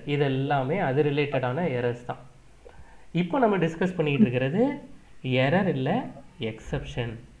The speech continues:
அப்போ எக்ஸெப்ஷன்னு ஒரு கிளாஸ் இருக்கு, அதுக்கு கீழே ரன் டைம் எக்ஸெப்ஷன், ஐ ஓ எக்ஸெப்ஷன், எஸ் க்யூ எல் எக்ஸெப்ஷன், இந்த மாதிரி நிறைய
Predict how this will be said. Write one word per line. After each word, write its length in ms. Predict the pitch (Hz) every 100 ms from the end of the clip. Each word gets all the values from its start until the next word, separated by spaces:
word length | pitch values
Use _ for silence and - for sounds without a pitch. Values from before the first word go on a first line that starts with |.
| - - - -
அப்போ 180 | 120 -
எக்ஸெப்ஷன்னு 640 | 123 127 202 190 196 196 190
ஒரு 60 |
கிளாஸ் 280 | - 151 156
இருக்கு, 220 | 151 120 110 - - -
அதுக்கு 380 | 104 127 175 185
கீழே 280 | - 202 214
ரன் 220 | 165 156
டைம் 200 | 180 202
எக்ஸெப்ஷன், 540 | 180 175 170 - 165 165 - - -
ஐ 120 | 143 165
ஓ 60 | 165
எக்ஸெப்ஷன், 480 | 139 147 131 156 151
எஸ் 160 | 135
க்யூ 100 | 170
எல் 100 | 147 139
எக்ஸெப்ஷன், 380 | 139 127 151 156 143
இந்த 120 | 139
மாதிரி 200 | 139 139
நிறைய 260 | 135 139